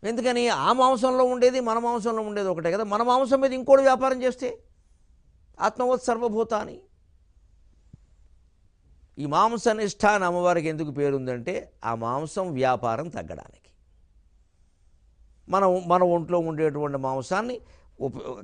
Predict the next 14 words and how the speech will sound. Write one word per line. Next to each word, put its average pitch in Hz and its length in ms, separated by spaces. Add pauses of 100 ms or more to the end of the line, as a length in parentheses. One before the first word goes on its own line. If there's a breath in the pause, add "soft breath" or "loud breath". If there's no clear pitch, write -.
(140)
క-, 143 140 (260)
కండరాలు 143 420
పెరిగేలా 131 420
చేసుకుని, 135 340
దాన్ని 208 200
సామాజిక 170 500
ఉపయోగంగా 165 580 (100)
ఉంచడానికి, 110 500
మన 139 160
స్వార్థానికి 180 580
కాదు, - 160 (320)
సమాజానికి 165 540
ఉపయోగపడేలా 160 580
చేయడానికి. 131 380